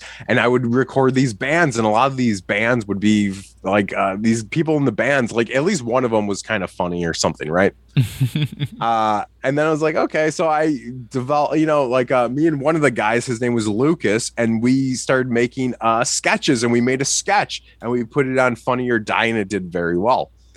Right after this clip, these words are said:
Speaker 1: And I was like, "Okay, this is pretty cool, right?" You know, I mean, this was in two thousand and, uh, let's say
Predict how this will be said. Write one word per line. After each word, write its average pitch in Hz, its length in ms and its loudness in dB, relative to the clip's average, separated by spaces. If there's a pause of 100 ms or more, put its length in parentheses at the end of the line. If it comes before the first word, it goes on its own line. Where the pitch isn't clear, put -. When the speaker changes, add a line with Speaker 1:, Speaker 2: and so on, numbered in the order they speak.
(440)
Speaker 1:
And 104 260 0
I 101 200 2
was 113 160 -2
like, 139 160 0
"Okay, 190 260 0
this 123 220 0
is 123 100 0
pretty 110 300 0
cool, 185 320 2
right?" 104 400 2
You 139 180 2
know, 143 160 4
I 127 80 2
mean, 135 160 0
this 139 180 -4
was 127 220 -2
in 120 340 0
two 147 240 -2
thousand 131 580 0
and, 120 260 2
uh, 113 340 2
let's 117 220 -8
say 113 240 0